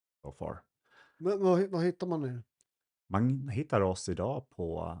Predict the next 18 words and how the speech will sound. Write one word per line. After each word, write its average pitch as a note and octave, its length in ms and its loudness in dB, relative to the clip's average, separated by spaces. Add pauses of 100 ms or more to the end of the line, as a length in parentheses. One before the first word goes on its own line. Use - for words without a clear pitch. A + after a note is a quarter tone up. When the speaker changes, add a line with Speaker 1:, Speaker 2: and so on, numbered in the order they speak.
Speaker 1:
W G2 220 -8
W E2+ 100 -8
W E2+ 240 -6
punkt E2 180 -10
skalp D#2+ 500 -6 (120)
punkt D#2+ 220 -8
center. G2+ 640 -8 (160)
Speaker 2:
Mm. A#2+ 80 -12
Speaker 1:
Så - 240 -10
S - 360 -8
C E2 260 -8
U E2+ 300 -8
L D#2 280 -10
P F#2 320 -10
punkt D#2+ 260 -10
center B2 720 -8
eller E2+ 360 -10
skalpcenter E2+ 1200 -10